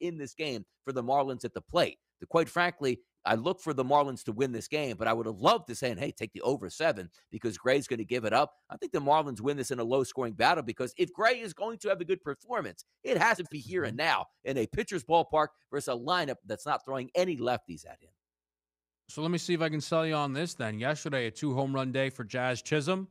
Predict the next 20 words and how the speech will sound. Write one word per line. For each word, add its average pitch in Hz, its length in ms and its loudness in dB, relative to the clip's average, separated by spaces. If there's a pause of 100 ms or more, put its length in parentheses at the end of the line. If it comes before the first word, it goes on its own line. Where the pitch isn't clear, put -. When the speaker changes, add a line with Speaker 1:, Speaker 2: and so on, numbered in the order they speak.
(140)
Speaker 2:
plus 139 240 -2
one 139 140 -4
fifteen, 151 400 -4
two 160 140 -2
Speaker 1:
Yeah. - 60 -2
Speaker 2:
plus 151 220 2
bases. 180 540 -2 (360)
The 139 120 2
only 151 260 0
lefty 156 360 0
Speaker 1:
Yep. 160 40 -2
Speaker 2:
in 151 60 -4
the 147 60 0
lineup. 170 680 2
If 147 160 -4
he's 131 120 -8
gonna 147 180 -2
start 151 320 4
Speaker 1:
Yep. 147 60 2
Speaker 2:
off, 147 100 2